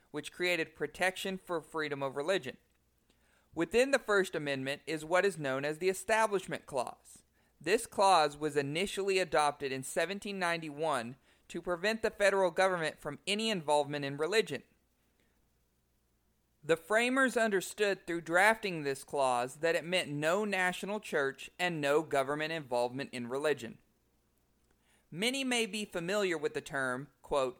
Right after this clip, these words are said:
"separation of church and state," end quote. This term evolved from a metaphor used by Roger Williams, the founder of Rhode Island.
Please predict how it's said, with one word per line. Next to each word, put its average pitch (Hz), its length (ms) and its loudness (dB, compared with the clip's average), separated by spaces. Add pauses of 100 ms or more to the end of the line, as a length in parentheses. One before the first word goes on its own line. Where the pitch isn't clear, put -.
"separation 156 840 0
of 143 120 -6
church 139 320 -4
and 135 140 -10
state," - 420 -4 (440)
end 165 200 -6
quote. - 360 -10 (480)
This 170 300 0
term 196 320 0
evolved 151 540 2
from 156 180 0
a 147 60 0
metaphor 156 640 0
used 143 340 -4
by 139 140 4
Roger 175 480 2
Williams, 170 720 0 (120)
the 147 140 -2
founder 165 500 0
of 139 160 0
Rhode 135 200 0
Island. 151 480 -2